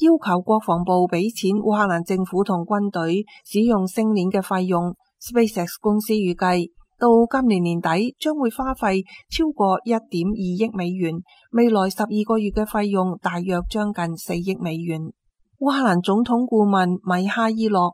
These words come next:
波多利亞克表示，姑且唔談論馬斯克提議嘅放棄克里米亞、盧甘斯克同頓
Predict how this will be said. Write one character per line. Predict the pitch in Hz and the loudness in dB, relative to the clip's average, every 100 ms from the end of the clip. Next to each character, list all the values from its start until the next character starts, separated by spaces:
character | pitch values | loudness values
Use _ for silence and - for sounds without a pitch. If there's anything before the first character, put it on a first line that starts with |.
| _ | _
波 | 214 214 | -2 0
多 | 214 208 | 0 0
利 | 180 165 | 0 0
亞 | 170 | -2
克 | 190 202 - | 0 -2 -2
表 | 180 | -2
示， | 185 - 190 175 - _ _ - | -2 0 2 0 -4 _ _ -2
姑 | 277 277 | 2 2
且 | 220 185 233 | 2 2 2
唔 | 185 180 | 2 0
談 | 185 180 | 2 2
論 | 185 185 185 | 2 2 0
馬 | 185 214 | -2 -4
斯 | - 294 | -4 -4
克 | 277 285 | -4 -6
提 | - 170 | -4 -2
議 | 170 190 | -2 -2
嘅 | 196 190 185 - | 0 0 -2 -4
放 | 185 185 | -4 -2
棄 | 196 180 | -2 -2
克 | 190 226 | -2 -2
里 | 185 180 | -2 -2
米 | 170 175 | -2 0
亞、 | 180 180 - - - - | 0 0 -2 -8 -14 0
盧 | 190 180 | 2 2
甘 | 214 277 285 | 0 -2 -4
斯 | - 285 | -4 -2
克 | 269 262 - | 0 -2 -2
同 | 196 180 180 | -4 -2 0
頓 | 185 | 0